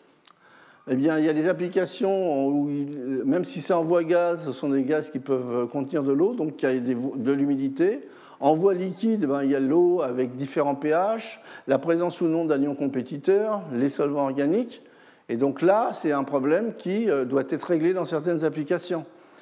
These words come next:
Alors, ce que l'on trouve dans la littérature,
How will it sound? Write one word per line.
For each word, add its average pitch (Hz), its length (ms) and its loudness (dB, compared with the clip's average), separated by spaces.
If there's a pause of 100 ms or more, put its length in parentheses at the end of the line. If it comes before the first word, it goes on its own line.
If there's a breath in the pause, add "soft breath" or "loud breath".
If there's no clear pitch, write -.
(120 loud breath)
Alors, 147 200 2
ce - 80 -12
que 233 80 2
l'on 214 220 0
trouve 226 360 0
dans 170 100 0
la 151 140 0
littérature, 147 800 0